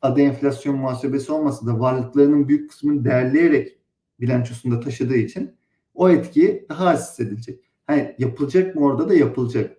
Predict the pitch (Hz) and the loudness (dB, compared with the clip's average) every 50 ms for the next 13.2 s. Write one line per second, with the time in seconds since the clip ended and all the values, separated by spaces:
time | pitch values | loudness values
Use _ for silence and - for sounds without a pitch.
0 | _ - 127 123 - - 147 147 151 147 147 170 170 175 180 180 175 139 120 131 | _ -4 -4 -4 -2 0 2 4 4 4 2 2 0 0 -2 -2 -2 -2 -2 0
1 | 131 127 117 110 110 101 - - _ _ _ _ _ _ 139 143 147 143 147 147 | 0 0 0 0 -2 -4 -4 -10 _ _ _ _ _ _ 2 4 4 6 6 6
2 | 147 143 135 147 147 143 139 139 139 - - 156 143 143 127 - _ _ _ _ | 4 4 4 2 2 2 2 0 -2 -2 -2 0 0 0 -2 -4 _ _ _ _
3 | _ _ _ - _ _ _ 127 127 151 156 165 143 123 113 120 123 123 123 - | _ _ _ -20 _ _ _ -8 -6 2 4 4 4 6 4 2 2 2 0 -4
4 | _ _ _ _ 123 131 139 147 151 147 147 139 127 131 131 127 135 - 135 123 | _ _ _ _ -2 0 2 4 4 4 4 4 2 0 0 -2 -4 -2 -4 -4
5 | 120 - - 139 135 131 135 135 135 131 135 120 - - _ 139 123 - 151 156 | -4 -4 -4 -2 -2 0 -2 -2 -2 -2 -2 -4 -8 -6 _ -6 -6 -4 -4 -6
6 | 156 151 - _ _ _ 143 139 135 139 147 143 135 131 135 135 135 131 123 - | -6 -8 -14 _ _ _ 0 2 4 4 4 4 4 2 0 0 0 -2 -4 -6
7 | - - _ _ 120 107 110 - - 131 113 117 113 110 110 110 110 - _ 120 | -12 -20 _ _ -8 -8 -8 -6 -6 -4 -2 -2 -2 -4 -6 -8 -10 -10 _ -6
8 | 120 123 156 180 202 - - _ _ _ _ _ - 156 175 180 180 180 175 170 | -6 -4 -4 -6 -6 -10 -14 _ _ _ _ _ -4 0 2 4 4 4 4 2
9 | 175 180 175 175 - - - - _ 311 330 - 160 - - 320 311 320 294 285 | 2 2 2 2 0 -2 -2 -4 _ -4 -4 -4 -4 -4 -4 -2 0 0 0 0
10 | 127 117 110 - - 110 - - - 151 147 - - 147 143 - - - 143 156 | -2 -2 -4 -6 -8 -12 -12 -8 -4 -4 -4 -2 -2 -4 -4 -4 -2 -2 0 0
11 | 175 180 160 143 143 - - _ - 123 120 120 117 113 113 131 139 135 131 127 | 2 2 2 0 -2 -4 -12 _ -6 -2 -2 -2 -2 -2 0 0 0 0 0 0
12 | 123 120 120 117 117 120 135 147 156 156 147 139 - - - 156 143 139 131 139 | -2 -2 -2 -4 -4 -4 -4 -4 -2 -2 -6 -6 -6 -6 -2 0 0 0 0 -2
13 | 131 127 117 110 | -4 -4 -6 -6